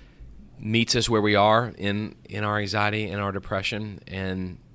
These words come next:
gosh, I mean, I'm assuming many of the leaders that I'm talking to right now, this has been a, a, an area of wrestle for them. A recent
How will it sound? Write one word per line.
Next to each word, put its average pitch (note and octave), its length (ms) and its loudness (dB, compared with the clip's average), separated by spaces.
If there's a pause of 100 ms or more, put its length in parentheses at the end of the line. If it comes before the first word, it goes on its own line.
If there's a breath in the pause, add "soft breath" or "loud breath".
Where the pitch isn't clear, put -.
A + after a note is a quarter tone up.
(160)
gosh, G2+ 500 -2
I G#2 80 -10
mean, F#2+ 140 -2
I'm F#2+ 80 0
assuming G2+ 640 -2 (140)
many G#2 240 0
of F2+ 80 -2
the G2+ 100 -2
leaders G#2 400 0
that G2+ 140 2
I'm G2 180 -4
talking G2+ 360 0
to G#2 140 0
right G#2 140 4
now, B2 300 0
this G2 240 -2
has F#2+ 100 -6
been G2+ 140 0
a, F#2+ 180 -2
a, F#2+ 240 -2
an F#2 160 -4
area F#2+ 260 0
of F2+ 100 -2
wrestle F#2 280 0
for F2 140 -6
them. A2 220 0 (260 soft breath)
A G2 80 2
recent A2+ 400 2